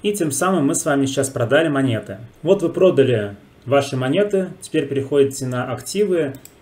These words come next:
и на торговом аккаунте видите ваши ю эс ди ти. Вот видите, в моем случае есть пятьдесят семь ю эс ди ти.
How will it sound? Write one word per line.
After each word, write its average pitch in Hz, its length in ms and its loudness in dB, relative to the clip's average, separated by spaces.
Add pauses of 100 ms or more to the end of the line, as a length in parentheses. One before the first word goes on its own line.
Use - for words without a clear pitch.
(120)
и 147 80 -2
на 135 140 2
торговом 143 480 2
аккаунте 165 760 0 (440)
видите 135 680 -2 (280)
ваши 143 420 0 (120)
ю 139 240 2
эс 123 60 0
ди 131 140 -4
ти. 101 300 -6 (100)
Вот 117 160 -10
видите, 180 300 -2
в 123 40 -4
моем 135 160 -2
случае 165 340 -6
есть 135 160 -4
пятьдесят 123 420 -6
семь 170 320 -4 (140)
ю 127 180 0
эс 120 80 0
ди 120 120 -6
ти. 101 280 -8